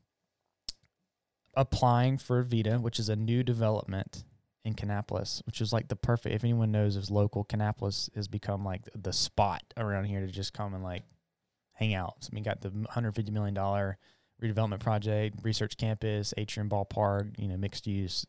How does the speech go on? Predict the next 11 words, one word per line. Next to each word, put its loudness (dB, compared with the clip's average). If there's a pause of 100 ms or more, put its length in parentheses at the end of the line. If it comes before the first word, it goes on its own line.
uh, -4
apartments, 0 (300)
you -10
know, -4
thousand -2
units -4
coming, -6 (100)
all 2
this -8
cool -20
stuff. -8